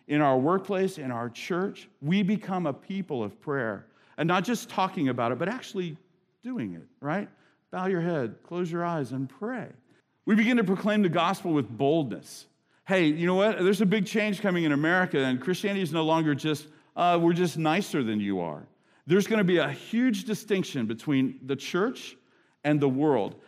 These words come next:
and we have the opportunity to proclaim it with boldness.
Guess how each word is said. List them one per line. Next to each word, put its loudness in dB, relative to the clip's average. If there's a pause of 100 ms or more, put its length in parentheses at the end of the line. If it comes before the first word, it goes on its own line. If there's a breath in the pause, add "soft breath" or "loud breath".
(180 loud breath)
and 4
we 4
have 2
the 2
opportunity 2
to -8
proclaim -4
it -4
with -4
boldness. -4